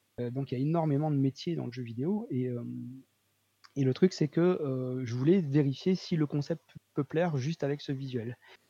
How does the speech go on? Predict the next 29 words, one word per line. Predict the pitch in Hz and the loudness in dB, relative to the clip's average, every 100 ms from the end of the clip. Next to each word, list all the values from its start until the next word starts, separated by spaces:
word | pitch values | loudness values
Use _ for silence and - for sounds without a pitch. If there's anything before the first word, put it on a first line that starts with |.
| _ | _
Et | 131 | 2
donc | 147 | 2
ce | - | 4
visuel, | 175 170 202 190 | 2 4 6 8
à | |
la | 156 | 8
base, | 143 160 196 170 127 - _ _ _ _ _ _ | 6 6 6 4 2 -2 _ _ _ _ _ _
euh, | 131 131 127 131 127 131 | -2 0 0 -2 -2 -6
c'était | 127 143 170 | -6 2 4
une | 156 | 6
esquisse | 165 - 185 - - | 4 0 -4 -4 -2
faite | 160 143 - | -2 -2 -2
par | 127 120 | -2 -2
un | 120 | -6
membre | 117 127 131 | -4 -4 -4
de | |
l'équipe, | 120 120 - 202 - - | -6 -6 -2 -4 -4 -18
sur | - 127 | -4 -2
lequel | 120 156 | 6 6
j'ai | 135 | 8
repris | 127 131 - 165 156 | 6 4 2 2 2
et | 117 | 4
j'ai | 120 | 2
refait | 120 135 - 147 | 2 2 2 0
en | 131 | 0
fait | 147 139 _ | -4 -6 _
tout | 156 143 | -10 -6
le, | 127 120 113 113 135 | -6 -6 -6 -6 -2
et | 123 | -2